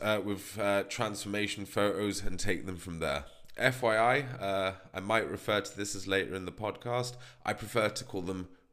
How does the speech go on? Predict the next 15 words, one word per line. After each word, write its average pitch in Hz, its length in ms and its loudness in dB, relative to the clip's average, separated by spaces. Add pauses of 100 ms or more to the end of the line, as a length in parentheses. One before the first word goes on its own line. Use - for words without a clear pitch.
progress - 680 -4
photos, 65 680 -6 (180)
not 82 240 -8
transformation 69 800 -10
photos. 71 600 -4 (640)
So, 143 380 6 (100)
uh, 151 220 8
back 240 460 12
when 180 140 6
I 151 300 8
was 151 240 8
overweight, 135 800 8 (120)
I 147 460 8
would 120 320 0
spend 110 800 10